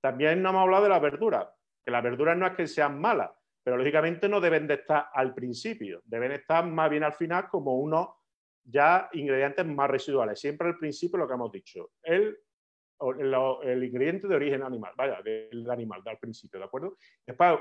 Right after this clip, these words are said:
el mal pienso, como hemos dicho, por lo, lo que hay, los que al principio tienen cereales, arroz, mucha verdura, todo eso, o muchos subproductos,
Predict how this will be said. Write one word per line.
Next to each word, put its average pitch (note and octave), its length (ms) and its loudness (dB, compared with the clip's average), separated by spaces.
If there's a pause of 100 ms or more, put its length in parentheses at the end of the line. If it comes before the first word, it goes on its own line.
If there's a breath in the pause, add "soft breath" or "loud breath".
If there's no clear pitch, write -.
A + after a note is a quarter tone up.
(240)
el C3+ 200 -2
mal D#3+ 240 2
pienso, G3 360 2
como D3+ 180 0
hemos E3 160 -2
dicho, G3+ 340 2
por C#3 120 4
lo, B2+ 320 0 (340)
lo C3+ 260 -4 (100)
que B2+ 120 0
hay, C#3+ 320 0
los C#3+ 220 0
que D#3 80 0
al C#3 120 0
principio E3 480 0
tienen F#3 300 2 (280)
cereales, C3+ 680 2
arroz, B2 480 2 (560)
mucha E3+ 380 0
verdura, C3+ 520 0 (280)
todo F3+ 260 4
eso, G#3 340 4
o C#3 120 0
muchos D#3+ 320 -4
subproductos, D3 800 -2